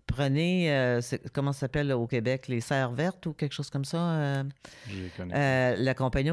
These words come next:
Speaker 1: mais c'est, euh, c'est une succursale de Canopy.
Speaker 2: Ok.
Speaker 1: Euh, et, et, euh, et donc, les, il y en a pas tant que ça de joueurs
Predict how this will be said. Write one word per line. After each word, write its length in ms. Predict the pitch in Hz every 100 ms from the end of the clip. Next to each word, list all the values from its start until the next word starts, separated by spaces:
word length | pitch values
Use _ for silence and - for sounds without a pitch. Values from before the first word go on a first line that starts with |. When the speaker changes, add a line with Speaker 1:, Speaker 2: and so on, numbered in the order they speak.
| - -
Speaker 1:
mais 120 | 107
c'est, 180 | - 135
euh, 220 | 120 101
c'est 160 | - 143
une 60 |
succursale 420 | - - 117 131
de 40 | 120
Canopy. 480 | 117 110 - 175 - _ - - -
Speaker 2:
Ok. 100 | 101 98 101 -
Speaker 1:
Euh, 680 | 135 127 123 120 117 113 104 -
et, 720 | 131 127 117 131 120 110 107
et, 80 | 110
euh, 120 | 101 - - - - - -
et 140 | 156
donc, 340 | 127 190 185
les, 200 | 180 156 147
il 80 |
y 80 | 170
en 80 | 180
a 60 | 175
pas 100 | 233
tant 180 | 185
que 80 | 156
ça 200 | - 165
de 160 | 135 120
joueurs 520 | 113 113 113 147